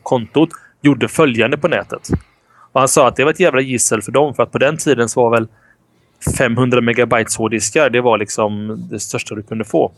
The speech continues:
Och det blir ju rätt mycket data med x antal kunder som går in på alla möjliga sajter.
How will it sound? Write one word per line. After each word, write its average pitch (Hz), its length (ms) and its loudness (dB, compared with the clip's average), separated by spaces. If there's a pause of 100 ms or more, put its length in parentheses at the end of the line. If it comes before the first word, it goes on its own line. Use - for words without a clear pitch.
(800)
Och 123 80 -8
det 123 100 2
blir 123 140 0
ju 131 120 4
rätt 156 140 2
mycket 135 240 -4
data 127 360 2
med 143 80 0
x - 180 -2
antal 110 300 0
kunder 123 400 0
som 110 340 -4 (600)
går 123 160 2
in 104 200 -2
på - 140 -4
alla 104 160 2
möjliga 107 280 -4
sajter. - 400 -6